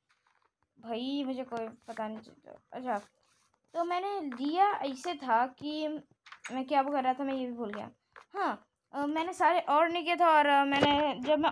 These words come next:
offline गया मैंने उसे रख दिया वापस। तो अभी देखो चेस्ट में क्या पड़-, पड़ा है, Bread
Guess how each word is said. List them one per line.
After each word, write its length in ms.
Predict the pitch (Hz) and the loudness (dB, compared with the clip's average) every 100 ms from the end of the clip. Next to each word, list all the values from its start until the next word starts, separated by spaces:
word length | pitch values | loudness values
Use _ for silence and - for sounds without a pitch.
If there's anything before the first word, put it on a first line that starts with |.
| - | 8
offline 400 | 277 269 339 349 | 8 8 2 6
गया 220 | 302 302 | 6 8
मैंने 200 | 294 294 | 6 4
उसे 240 | 302 320 | 4 2
रख 200 | 285 240 | 4 4
दिया 240 | 240 254 262 | 4 4 6
वापस। 300 | 262 269 262 | 6 4 -4
तो 500 | 269 262 247 233 233 - _ - - _ _ - | 0 4 4 2 0 -8 _ -20 -20 _ _ 2
अभी 260 | 285 370 | 2 2
देखो 320 | 285 311 320 | 2 2 2
चेस्ट 340 | 339 - 294 - | 0 0 -2 0
में 140 | 277 | -2
क्या 160 | 269 220 | 0 0
पड़-, 560 | 220 202 - _ _ - | 0 -8 -8 _ _ -8
पड़ा 160 | 202 | -6
है, 500 | 202 196 104 - - - - _ _ _ | -4 -6 -8 -10 -10 -10 -14 _ _ _
Bread 500 | 220 247 302 320 208 | -8 2 2 2 -2